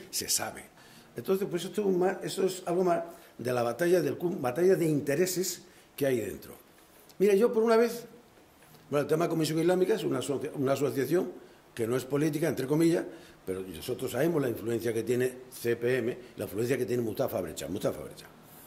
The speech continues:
en, en, en la Comisión Islámica, lo saben, eso se sabe, mm, pero también la Comisión Islámica puede decir lo que quiere. Lo que tú no puedes es mandarla a callar, que no diga na-,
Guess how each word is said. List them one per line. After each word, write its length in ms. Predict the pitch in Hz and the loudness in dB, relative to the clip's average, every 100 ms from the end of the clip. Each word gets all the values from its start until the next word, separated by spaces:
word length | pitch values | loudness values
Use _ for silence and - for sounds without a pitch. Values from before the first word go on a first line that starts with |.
| - - | -20 -14
en, 200 | 101 113 - | -6 -6 -4
en, 180 | 117 113 | -6 -4
en 60 | 131 | -6
la 80 | 107 | -6
Comisión 280 | 82 82 80 | -8 -10 -12
Islámica, 280 | 65 67 101 | -12 -10 -10
lo 100 | 95 | -6
saben, 240 | 110 104 - - | -6 -6 -10 -12
eso 160 | 120 101 | -8 -6
se 100 | 107 | -4
sabe, 320 | 127 131 151 - - - | 0 0 -2 -12 -20 -12
mm, 240 | 90 90 87 - - | -6 -6 -8 -10 2
pero 240 | 180 185 | 4 4
también 400 | 170 185 190 - | 2 6 6 4
la 60 | - | -4
Comisión 280 | 98 107 127 | -4 0 2
Islámica 280 | 151 147 147 | 2 2 0
puede 160 | 143 | 0
decir 160 | 123 151 | 2 0
lo 20 | |
que 120 | 120 | 0
quiere. 420 | 123 - - - - - - - - - - - | -2 -6 -8 -20 -20 -20 -20 -20 -20 -20 -20 -10
Lo 100 | 92 | -6
que 80 | 92 | -4
tú 80 | 131 | -2
no 100 | 127 | 0
puedes 220 | 151 143 | 2 2
es 60 | 127 | 0
mandarla 440 | 123 131 143 143 | 0 2 2 2
a 20 | |
callar, 340 | 131 123 139 139 | 0 2 2 0
que 80 | 123 | 0
no 80 | |
diga 200 | 123 123 | 0 0
na-, 100 | 127 | -2